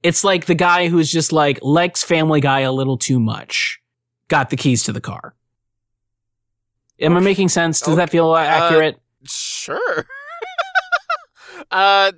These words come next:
Speaker 2: <laughs>
Speaker 1: Like, like, he likes Rick and Morty just a little too much, but he doesn't actually have talent for humor.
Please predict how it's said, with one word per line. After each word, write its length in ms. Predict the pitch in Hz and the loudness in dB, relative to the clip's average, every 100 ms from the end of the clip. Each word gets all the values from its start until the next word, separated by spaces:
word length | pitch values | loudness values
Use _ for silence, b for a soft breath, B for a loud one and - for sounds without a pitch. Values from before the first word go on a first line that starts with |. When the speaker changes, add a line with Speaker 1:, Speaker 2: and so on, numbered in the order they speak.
| 196 | -6
Speaker 2:
<laughs> 180 | - 180 | -2 2
Speaker 1:
Like, 300 | 208 - 170 | 0 0 0
like, 180 | 202 | 2
he 120 | 208 254 | 4 4
likes 260 | 247 214 | 4 2
Rick 140 | 214 208 | 0 2
and 100 | 190 | 2
Morty 320 | 170 165 151 | 2 4 2
just 180 | 151 - | 2 2
a 60 | |
little 380 | 147 170 196 165 | 4 4 4 2
too 180 | - 139 | 2 0
much, 500 | 113 - - - - _ _ _ | 0 -6 -10 -10 -10 _ _ _
but 120 | 185 202 | 2 4
he 80 | |
doesn't 280 | 202 190 190 | 4 2 2
actually 420 | 180 180 - 175 | 0 0 -2 0
have 340 | 151 147 131 - | 2 2 0 -6
talent 540 | - 151 156 156 151 | -2 0 0 -2 -4
for 180 | - 135 | -4 -2
humor. 520 | - 131 110 - - | 0 -2 -2 -6 -14